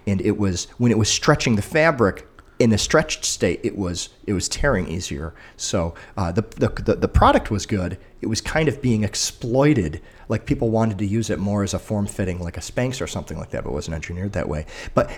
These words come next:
uh, it reminds me of that. I know that's way too long to explain, <laughs> but it reminds me of that because it was, it was another example where, where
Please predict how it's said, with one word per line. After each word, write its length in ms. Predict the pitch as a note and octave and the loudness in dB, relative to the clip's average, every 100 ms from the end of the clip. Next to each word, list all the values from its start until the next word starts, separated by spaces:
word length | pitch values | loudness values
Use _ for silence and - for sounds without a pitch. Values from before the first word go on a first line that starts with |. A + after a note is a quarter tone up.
| - | 0
uh, 80 | B2+ | 2
it 60 | |
reminds 420 | B2 B2 C3+ G3+ G3 | 4 4 4 4 2
me 100 | A#2 | 2
of 80 | |
that. 140 | F#2+ F#2 | 2 2
I 40 | |
know 120 | A2 | 2
that's 240 | G2+ F#2+ - | 2 -2 -4
way 180 | B2+ D#3+ | -2 -2
too 200 | - A2+ | 0 0
long 160 | F#2+ | 0
to 80 | F2 | -2
explain, 520 | E2+ - G#2+ F2+ E2 - - - | -6 -6 -2 -2 -4 -8 -10 0
<laughs> 100 | D4+ E3 | 2 6
but 420 | D#3 C3 D#3 - | 6 6 2 2
it 80 | - | 4
reminds 500 | C#3+ B2+ D3 A#3 D#3+ | 4 4 2 2 2
me 80 | A#2+ | 2
of 80 | |
that 240 | F#2+ F#2+ - | 2 0 -2
because 320 | A2+ B2 G#2+ | -2 0 0
it 80 | A#2 | -2
was, 260 | A#2+ G#2+ - | -2 -2 -2
it 40 | C3 | 0
was 120 | A2+ | 2
another 320 | G#2+ B2+ C#3+ | 2 2 2
example 520 | A2+ A#2+ C3 C#3+ A2 | 2 2 2 2 0
where, 260 | G#2+ G2+ - - - G#2+ | 2 0 -4 -12 -12 -4
where 300 | G2+ F#2+ | 0 0